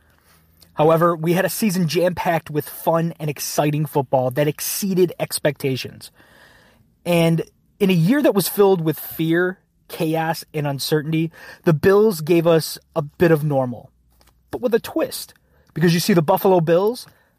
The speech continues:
our Buffalo Bills, were good. Hell, they were great. And Bills Mafia, despite what transpired on Sunday, shouldn't lose sight of that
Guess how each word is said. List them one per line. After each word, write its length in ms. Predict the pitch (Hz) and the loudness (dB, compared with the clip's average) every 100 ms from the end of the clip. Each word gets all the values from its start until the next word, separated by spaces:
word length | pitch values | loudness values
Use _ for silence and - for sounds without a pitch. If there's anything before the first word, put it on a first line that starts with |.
| _ _ 170 | _ _ 0
our 560 | 156 175 208 208 226 _ _ - | 2 4 2 0 -4 _ _ -8
Buffalo 440 | 160 202 226 214 | -2 -2 2 2
Bills, 420 | 185 220 220 226 - _ _ _ - | 2 0 0 -4 -14 _ _ _ -14
were 200 | 147 135 - | -12 -10 -6
good. 340 | 175 139 - _ _ _ _ _ | -4 -4 -6 _ _ _ _ _
Hell, 580 | - 339 277 254 131 143 | -6 2 4 4 -2 -10
they 140 | 156 220 | -10 -10
were 120 | 226 | -10
great. 680 | 156 175 214 226 139 _ _ _ _ _ _ _ _ _ - | -12 -8 -4 -4 -6 _ _ _ _ _ _ _ _ _ -14
And 140 | 160 | -4
Bills 220 | 202 202 | 0 2
Mafia, 420 | 190 202 190 202 185 | 2 0 2 0 -2
despite 500 | 185 - - 240 190 | -8 -6 0 0 2
what 160 | 214 | -2
transpired 540 | - 180 175 165 156 151 | 0 -4 -2 0 2 2
on 120 | 147 | -2
Sunday, 440 | - 151 151 151 _ - _ | -2 -2 0 -4 _ -20 _
shouldn't 640 | - - - 247 214 214 | -10 -6 -2 0 0 0
lose 200 | 180 175 | -2 -2
sight 220 | - 143 127 | 0 -2 -2
of 100 | 117 | -8
that 220 | 113 | -16